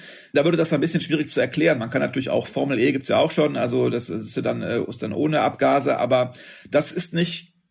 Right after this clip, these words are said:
ganz einfach, aber ich glaube, dass im Moment einfach überwiegt, dass man einfach wieder mehr Geschäft machen muss und cooler aussehen muss. Wie stark dann Nachhaltigkeit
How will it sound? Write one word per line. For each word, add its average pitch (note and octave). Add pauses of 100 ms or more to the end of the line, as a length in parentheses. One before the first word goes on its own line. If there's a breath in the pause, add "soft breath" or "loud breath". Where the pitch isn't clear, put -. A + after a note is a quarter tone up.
(300)
ganz C#3+
einfach, D#3+
aber C3+
ich -
glaube, C#3+
dass C#3
im -
Moment C3
einfach C3+
überwiegt, C3
dass B2+
man A#2
einfach A#2+
wieder B2
mehr B2
Geschäft -
machen A2
muss B2
und A2+
cooler E3
aussehen A#2
muss. B2+ (600 loud breath)
Wie -
stark D#3+
dann C3
Nachhaltigkeit C#3